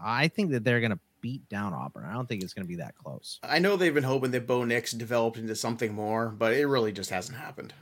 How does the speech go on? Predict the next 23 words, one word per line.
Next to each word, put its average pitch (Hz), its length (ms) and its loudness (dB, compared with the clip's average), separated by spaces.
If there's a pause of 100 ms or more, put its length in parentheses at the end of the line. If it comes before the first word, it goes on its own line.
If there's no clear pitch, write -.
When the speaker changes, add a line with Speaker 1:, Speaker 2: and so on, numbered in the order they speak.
Speaker 2:
Like, 123 220 -2
Speaker 1:
Yeah. 117 140 4
Speaker 2:
uh, 127 40 2
you 135 120 2
know, 135 100 4
I 135 60 4
understand 135 420 2
it's 123 120 -2
a - 20 -8
good 131 140 0
story 123 420 2
and 120 60 0
the 117 40 2
legacy 117 380 2
and 113 80 0
the 107 60 -2
whole 113 180 2
thing 113 240 0
and 110 80 -2
all 110 100 2
that 107 140 0
stuff, 101 320 -2
but, 101 180 -2